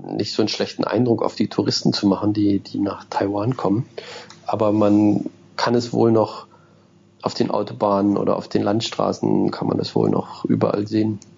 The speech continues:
Ja, was auch so ein bisschen verwirrend für mich war, ist, dass in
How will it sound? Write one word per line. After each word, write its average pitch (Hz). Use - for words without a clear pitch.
Ja, 123
was 117
auch 113
so 147
ein 131
bisschen 127
verwirrend 127
für 127
mich 135
war, 151
ist, 127
dass 113
in 101